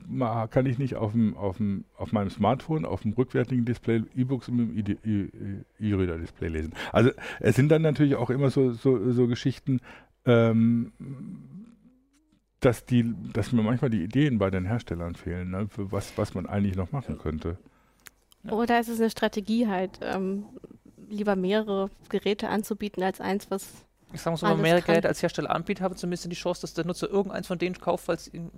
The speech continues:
Speaker 2: halbwegs passt, ist, ist natürlich größer, als wenn man da irgendwas sehr speziell macht. Gerade beim Jotaphone vorne das
Speaker 3: Mhm.
Speaker 2: Display, hinten das E-Paper. Ähm, das ist ja auch in der Herstellung ein bisschen teurer gewesen. Dann hat man halt vielleicht nicht alle anderen Sachen. Also halt vorne kein oled oder das hat halt nicht die Display-Diagonale, die man gerade hätte.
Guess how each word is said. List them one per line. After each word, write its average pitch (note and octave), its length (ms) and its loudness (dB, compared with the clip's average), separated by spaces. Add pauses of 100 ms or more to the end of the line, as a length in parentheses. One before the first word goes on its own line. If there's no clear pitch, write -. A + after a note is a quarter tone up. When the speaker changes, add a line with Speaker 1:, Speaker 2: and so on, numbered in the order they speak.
(120)
Speaker 2:
halbwegs F3 340 0
passt, - 300 -4
ist, E3 120 -8
ist - 60 -10
natürlich D#3+ 300 -8
größer, F#3 300 -2
als D#3 120 -4
wenn D#3 80 -6
man D#3 120 -6
da D#3 240 -6 (320)
irgendwas E3+ 240 -4
sehr F3 100 -2
speziell D#3+ 380 -8
macht. F3 140 -6
Gerade D#3+ 140 -4
beim D#3 80 -4
Jotaphone E3+ 460 -4
vorne D#3+ 320 -2
das F3 100 -12
Speaker 3:
Mhm. A3+ 60 2
Speaker 2:
Display, G3+ 280 0
hinten F3 240 -6
das E3+ 120 -4
E-Paper. F3+ 520 -2 (500)
Ähm, D#3+ 200 0
das D#3 160 -6
ist - 140 -8
ja - 80 -2
auch D#3+ 60 -2
in D#3+ 60 -2
der D#3+ 60 0
Herstellung E3 300 -2
ein C3+ 40 -6
bisschen D3 180 -6
teurer C#3+ 240 -2
gewesen. D3 420 -6
Dann D3+ 100 -6
hat D3+ 120 -6
man D#3+ 60 -4
halt D3+ 100 -6
vielleicht D#3 180 -6
nicht - 100 -12
alle E3 160 -2
anderen E3+ 220 -4
Sachen. - 260 -4
Also D3+ 160 -4
halt D#3 120 -4
vorne D#3+ 200 -4
kein F3 240 -4
oled E3 300 -4
oder C3+ 60 -6
das D3+ 120 -8
hat D#3+ 120 -4
halt D#3 80 -4
nicht E3+ 160 -10
die E3+ 60 -12
Display-Diagonale, D#3+ 1120 -6
die E3 100 -8
man D#3+ 100 -4
gerade D#3+ 240 0
hätte. D#3+ 260 -2